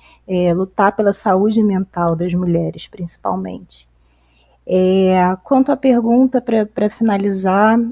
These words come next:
é, eu acho que são muitas as questões que eu poderia trazer aqui e abordar, mas,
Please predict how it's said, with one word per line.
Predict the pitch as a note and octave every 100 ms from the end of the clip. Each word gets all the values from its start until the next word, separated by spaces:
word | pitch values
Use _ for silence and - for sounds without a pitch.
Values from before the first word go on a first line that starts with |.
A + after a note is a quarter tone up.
| - _ -
é, | G#3 G3 F#3+ F#3 F3 F3 E3+ _ _ _ _ _ _ _ - - _ _ _ _ _ _ G3+
eu | G#3
acho | G3 A#3 - -
que | - A#3 A3+ A3+ G#3+ G#3 G#3
são | - A3
muitas | G#3 G#3 A#3+ G#3+
as | G3+ -
questões | F#3 - - F3+ F#3+ G3+ G3+
que | -
eu |
poderia | F3+ F3 E3+ E3+ F3
trazer | - E3 E3 E3
aqui | D#3+ _ F#3+ G3+
e | F3
abordar, | E3+ E3 E3+ F3 E3+ G3
mas, | F#3 E3+ F3 -